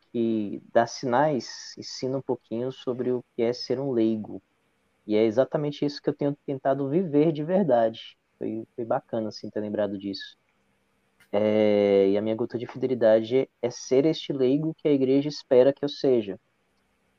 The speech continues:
É justamente uma pessoa que, vivendo no mundo, testem-, né, porque um religioso, teoricamente, está um pouco mais afastado das coisas mundanas.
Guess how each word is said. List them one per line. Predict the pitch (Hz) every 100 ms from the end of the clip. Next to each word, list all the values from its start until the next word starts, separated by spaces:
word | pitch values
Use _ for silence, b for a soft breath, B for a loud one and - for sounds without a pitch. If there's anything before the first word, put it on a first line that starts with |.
| _
É | -
justamente | 113 - 113 113
uma | 123
pessoa | 120 127 - 131 120 -
que, | - 120 110 _ _ _ _ _ _ -
vivendo | 110 107 117 131
no | 127
mundo, | 110 120 151 123 -
testem-, | 120 - 120 101 -
né, | 104
porque | - 110 - 95 - _ -
um |
religioso, | 107 110 107 101 104 104 -
teoricamente, | 101 98 - 104 95 -
está | -
um | 98
pouco | - 101 101
mais | 95 95
afastado | - 107 - - 104 123
das | 104 98
coisas | - 98 95 101
mundanas. | 95 90 101 123 113 -